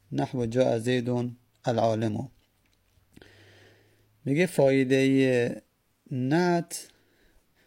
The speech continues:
تخصیص منعوته که اگر منعوت نکره باشه. اگر منعوت نکره است،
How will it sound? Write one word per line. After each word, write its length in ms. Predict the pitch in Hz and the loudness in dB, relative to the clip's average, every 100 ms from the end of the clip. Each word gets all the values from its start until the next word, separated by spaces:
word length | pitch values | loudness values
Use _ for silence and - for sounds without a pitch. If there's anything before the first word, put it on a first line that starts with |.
| _ _ _ _ _ _ _ _ _ _ | _ _ _ _ _ _ _ _ _ _
تخصیص 680 | 143 139 - - 202 196 165 | -4 -4 -8 -4 -2 0 -2
منعوته 880 | 131 123 120 196 175 170 160 156 151 | 0 0 0 0 -2 -2 0 0 0
که 220 | 143 143 | -4 -2
اگر 460 | 151 147 147 143 139 _ _ | 0 2 2 0 -8 _ _
منعوت 560 | 120 120 123 139 - - | -4 -2 0 -2 -2 -6
نکره 480 | 113 117 - 123 117 | -4 -4 -2 -2 0
باشه. 460 | 104 98 - 110 - - _ _ _ _ _ _ _ _ _ _ _ _ _ _ _ _ _ _ _ _ _ _ _ _ _ _ _ _ _ _ - _ _ - | -2 -4 -6 -10 -14 -20 _ _ _ _ _ _ _ _ _ _ _ _ _ _ _ _ _ _ _ _ _ _ _ _ _ _ _ _ _ _ -20 _ _ -8
اگر 480 | 151 143 131 123 131 - _ _ _ _ | -2 0 0 0 -6 -10 _ _ _ _
منعوت 680 | 127 123 123 117 135 123 - | -6 -4 -2 0 0 -2 -6
نکره 420 | 113 117 117 123 143 | -4 -4 -2 -2 0
است، 460 | 160 156 151 - | 0 -2 -4 -12